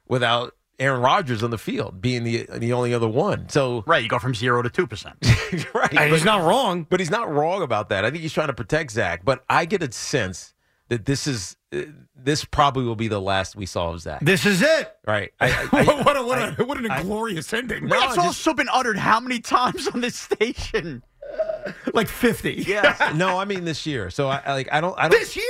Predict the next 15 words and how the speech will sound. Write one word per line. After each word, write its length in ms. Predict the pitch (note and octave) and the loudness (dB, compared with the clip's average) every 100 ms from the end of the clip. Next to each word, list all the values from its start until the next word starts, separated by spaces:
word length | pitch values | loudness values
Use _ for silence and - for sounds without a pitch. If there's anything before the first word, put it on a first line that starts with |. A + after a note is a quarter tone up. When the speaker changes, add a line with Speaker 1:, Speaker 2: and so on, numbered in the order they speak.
| C5 | -4
Speaker 3:
He 60 | E4+ | -4
better 220 | F#4+ G#4 | -4 -2
not 160 | E4+ | -4
be 80 | A#3+ | -4
back 340 | G#3 G#3+ F4 - | -2 0 0 -4
next 260 | - - | -8 -6
year, 100 | E3+ | -4
Speaker 1:
I 80 | C#3 | -2
don't 120 | E3 | 0
Speaker 3:
Deke. 160 | G3+ - | -2 -4
Speaker 1:
think 260 | E3 D#3+ | -6 -8
he's 360 | - D3+ C3 G#2+ | -8 -10 -10 -14
going 340 | - C3 A#2+ | -8 -6 -6
to 60 | A2+ | -8
play 600 | F#2+ - A#2 G2+ G2 F#2 | -10 -10 -8 -6 -6 -8